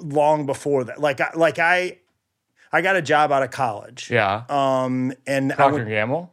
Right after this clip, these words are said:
Speaker 1: Procter and Gamble.
Speaker 2: Yeah, yeah.
Speaker 1: And went to Houston for five years and met a bunch of guys down there. And then I moved to Ohio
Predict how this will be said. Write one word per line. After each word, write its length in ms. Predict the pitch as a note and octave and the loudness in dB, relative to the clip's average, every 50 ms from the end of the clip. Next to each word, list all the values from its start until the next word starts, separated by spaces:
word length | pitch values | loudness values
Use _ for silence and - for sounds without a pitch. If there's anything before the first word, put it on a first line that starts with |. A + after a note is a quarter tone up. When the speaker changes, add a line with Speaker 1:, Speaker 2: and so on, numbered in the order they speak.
| _ _ | _ _
Speaker 1:
Procter 340 | - D3+ C#3+ D3+ D3+ F3+ F3+ | 0 0 0 0 0 0 -2
and 100 | F3 D3+ | -2 0
Gamble. 220 | C#3+ C3 A#2+ A2+ | 0 0 0 2
Speaker 2:
Yeah, 220 | A2 G#2 B2 B2+ B2 B2+ | 2 0 0 -2 -4 -2
yeah. 260 | A#2 G#2+ F#2+ E2 D#2 - _ - | -2 0 0 -2 -4 -8 _ 0
Speaker 1:
And 260 | D3+ D3+ D3+ D3 D3 | 0 2 2 2 2
went 160 | D3+ D3+ D3+ | 2 0 -2
to 60 | - C3 | -4 -8
Houston 580 | - - - F3 F3+ E3+ - - C3+ B2 A#2 | -8 -4 -2 -2 -2 -2 -2 -4 -4 -4 -4
for 160 | - - C3+ | -4 -6 -8
five 400 | A2+ - - A#2+ A2+ A2+ A2 A2 | -6 -4 -4 -4 -2 -2 -2 -4
years 540 | A2 A2+ A2+ G#2+ A2 G#2+ A2 A2 G#2+ - - _ _ _ _ _ _ _ | -4 -4 -4 -2 -2 -2 -2 -4 -6 -10 -14 _ _ _ _ _ _ _
and 140 | D3+ D#3+ E3+ | 0 2 4
met 160 | F3+ E3+ E3 | 4 4 4
a 60 | D#3+ | 2
bunch 360 | C3 A#2 C#3+ D3 C#3 B2+ - | 2 2 2 2 2 2 -2
of 200 | C#3+ A#2 G2+ A#2 - - - _ - E3 | -6 -6 -8 -10 -20 -20 -20 _ -12 -6
guys 280 | B2 D#3 C3+ C#3 B2+ - | -2 0 0 2 0 0
down 160 | D3 C#3 C#3 | -2 -2 0
there. 80 | D3 | 0
And 100 | C#3+ C#3+ | -2 0
then 80 | D#3 E3+ | 0 0
I 60 | F#3 | 0
moved 220 | F#3 F#3 E3 - - | 0 -2 -2 -2 -2
to 100 | D#3 C#3+ | -2 -2
Ohio 800 | C3 - - D3+ D3+ D3+ D3 C#3 C3+ B2+ B2 B2 A#2+ A#2+ B2 A#2+ | -2 -2 0 2 2 2 2 2 2 0 2 0 0 -2 -4 -6